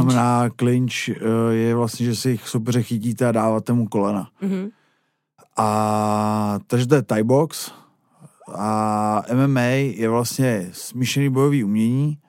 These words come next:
Speaker 1: v překladu a je to takový deseti boj všech bojových sportů, protože
Speaker 2: Mhm.
Speaker 1: člověk může jak boxovat, eh, kopat, takže vlastně všechny prvky toho thajského boxu,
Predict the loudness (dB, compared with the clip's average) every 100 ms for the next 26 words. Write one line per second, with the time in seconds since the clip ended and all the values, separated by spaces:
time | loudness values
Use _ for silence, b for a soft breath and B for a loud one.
0 | _ _ -10 -2 2 2 2 -2 B B
1 | B B B 0 2 2 2 0 0 -2
2 | -4 -12 _ -6 2 2 4 2 0 -2
3 | 0 2 2 0 0 0 2 2 0 -2
4 | -4 -4 -6 -8 -2 0 2 2 2 2
5 | 0 0 0 0 -2 -2 0 2 2 -2
6 | _ b b b b -8 -4 -4 -2 -2
7 | 2 4 2 -2 -12 -14 B B _ -6
8 | -2 0 0 0 0 0 0 0 0 0
9 | 0 -2 -2 -2 0 0 -2 -2 -2 -2
10 | -2 0 0 0